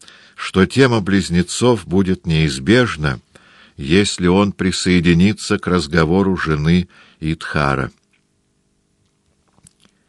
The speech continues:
Пока Фарук раздумывал о своих дальнейших действиях,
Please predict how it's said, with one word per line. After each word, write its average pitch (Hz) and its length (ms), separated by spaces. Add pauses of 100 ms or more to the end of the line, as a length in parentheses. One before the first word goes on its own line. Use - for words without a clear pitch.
(140)
Пока 110 300
Фарук 107 400
раздумывал 90 720
о 92 80
своих 87 400
дальнейших 80 600
действиях, 107 600